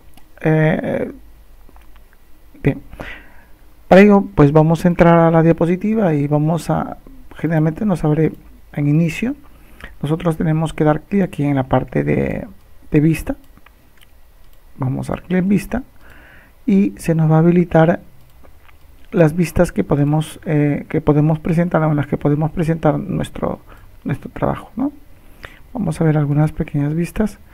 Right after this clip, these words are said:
como la normal, vista normal, eh, vista de esquema, vista de clasificado o vista de notas o vista de lectura.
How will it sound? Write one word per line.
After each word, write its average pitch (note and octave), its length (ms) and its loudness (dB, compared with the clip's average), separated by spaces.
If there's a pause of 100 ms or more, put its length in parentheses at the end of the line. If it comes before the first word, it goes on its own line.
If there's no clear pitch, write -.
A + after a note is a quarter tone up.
(300)
como F#3 400 0 (160)
la D#3+ 120 -2
normal, F3 540 2 (1160)
vista D3 360 0
normal, F#3 580 2 (800)
eh, D3 220 0
vista D3 800 0
de D3 120 -4
esquema, E3+ 600 0
vista C#3+ 260 -2
de C#3+ 80 -2
clasificado D3 760 0
o D3 120 2
vista D3 320 0
de C#3+ 100 2
notas C#3 540 -6 (420)
o - 120 0
vista D3+ 260 0
de C3 60 0
lectura. - 440 -8